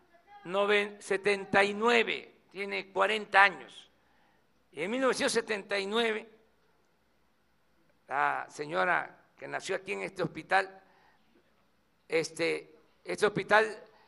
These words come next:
se fundó, como los han, nos lo han dicho, en mil novecientos ochenta,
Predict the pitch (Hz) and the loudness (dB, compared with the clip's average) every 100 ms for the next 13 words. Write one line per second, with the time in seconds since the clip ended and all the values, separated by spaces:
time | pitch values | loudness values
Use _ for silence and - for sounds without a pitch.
0 | _ - 165 170 165 160 - - _ 165 | _ -8 -4 -2 -2 -4 -8 -20 _ -4
1 | 170 185 226 226 185 170 156 147 135 185 | 2 6 6 6 -2 -2 0 -4 -2 -2
2 | 202 185 165 147 180 196 185 185 190 208 | -4 -6 -4 0 -2 -2 -6 -2 4 4
3 | 196 - - - _ _ _ 143 156 - | 2 -10 -20 -20 _ _ _ -8 -8 -10
4 | - _ _ _ _ - 214 214 180 - | -16 _ _ _ _ -6 -2 0 0 2
5 | 208 208 214 - 190 - 247 247 190 120 | 2 2 -4 -6 -8 6 8 8 2 -10